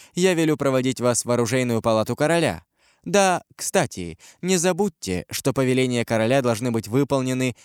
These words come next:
независимо ни от чего, недопустимы никакие оправдания. Провал, даже какая-нибудь неудача нанесут ущерб чести короля. Это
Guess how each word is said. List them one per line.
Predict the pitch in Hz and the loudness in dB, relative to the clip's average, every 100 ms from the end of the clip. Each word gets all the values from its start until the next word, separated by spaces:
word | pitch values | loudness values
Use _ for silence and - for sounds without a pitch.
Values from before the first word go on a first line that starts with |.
| - | -8
независимо | 165 160 143 123 120 127 123 | -2 2 2 0 0 0 0
ни | 127 | 0
от | 127 | -2
чего, | - 160 160 160 80 _ - - | -2 -2 0 0 -2 _ -16 -2
недопустимы | 190 175 160 139 160 156 | 0 2 0 -2 0 0
никакие | 147 139 127 120 113 | 0 -2 -2 0 2
оправдания. | 113 147 143 180 101 82 78 - - | 2 0 0 -2 -2 -8 -16 -20 -4
Провал, | 139 139 117 156 175 90 78 _ - - | 0 2 2 2 0 -2 -12 _ -20 -4
даже | 180 208 180 | 0 2 0
какая-нибудь | 185 180 165 151 143 139 | -2 0 2 0 -2 -2
неудача | 143 135 120 180 - 101 92 - - | 0 0 2 0 0 -6 -6 -8 -10
нанесут | 180 190 147 - 135 - | -2 0 0 0 -2 -2
ущерб | 139 - - 123 120 - | -4 -2 0 2 0 -2
чести | - 110 - 127 | -2 -2 0 -2
короля. | 135 156 175 101 82 _ _ _ _ | 2 2 2 0 -4 _ _ _ _
Это | - 208 - 202 196 | 0 0 0 0 0